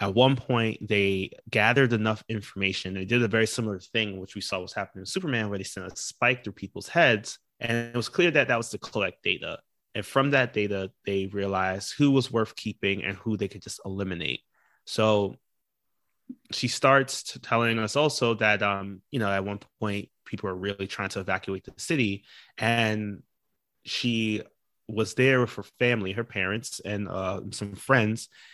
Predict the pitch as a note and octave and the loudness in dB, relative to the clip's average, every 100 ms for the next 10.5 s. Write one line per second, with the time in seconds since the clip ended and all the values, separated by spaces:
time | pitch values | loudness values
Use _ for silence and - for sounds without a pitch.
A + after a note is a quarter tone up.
0 | - _ C3 C3 B2+ B2 - _ _ A2+ | -20 _ 4 6 4 2 -4 _ _ -6
1 | - - D3 D3 D#3+ C3+ B2+ B2 - D3+ | -6 4 6 6 4 2 0 -2 -4 -2
2 | C#3+ B2 G#2 A#2 - G#2+ A2 G#2 G2+ - | 0 2 4 2 0 -2 -2 -2 -4 -10
3 | - G#2+ A2 F#2+ D3+ C#3+ A#2+ G#2+ G#2+ _ | -6 -4 -4 0 0 2 2 2 0 _
4 | _ _ _ _ - A#2+ A2+ G2+ _ _ | _ _ _ _ 4 4 4 0 _ _
5 | _ G#2+ G#2+ G2 A2 G2+ - B2 A#2+ A2+ | _ -2 0 0 -2 -4 4 6 6 2
6 | - G#2+ G2 F2 - - B2 B2 A2 - | -2 -6 -8 -8 -10 0 4 4 2 -2
7 | G2+ - F#2 F#2 G2+ F#2+ - - A2 G#2+ | -2 -2 -4 -2 -2 -2 -6 0 2 2
8 | - - - G#2 G2 F#2+ F#2 - - _ | -4 -20 -8 -2 0 0 -4 -16 -20 _
9 | - A2 G#2 F#2 A#2+ C3 B2+ A#2 - B2 | -6 -2 -2 2 4 4 4 2 0 0
10 | A#2 - - A2 | 0 -4 -4 -2